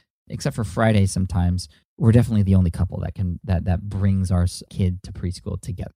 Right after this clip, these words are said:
And that's so cool. Even the teachers have noticed. They asked, you know, "How, how is that able to happen?" A lot of the other parents ask, "How are you both able to come and bring your son each day? I think that's so cool. I wish we could do that." And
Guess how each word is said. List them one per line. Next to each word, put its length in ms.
And 80
that's 160
so 140
cool. 240
Even 160
the 60
teachers 420
have 80
noticed. 340
They 120
asked, 340
you 60
know, 100
"How, 260
how 240
is 80
that 100
able 200
to 100
happen?" 420
A 20
lot 100
of 60
the 120
other 100
parents 540
ask, 360
"How 300
are 100
you 160
both 240
able 240
to 80
come 300
and 100
bring 160
your 100
son 180
each 160
day? 100
I 60
think 140
that's 140
so 140
cool. 220
I 60
wish 200
we 80
could 140
do 100
that." 220
And 420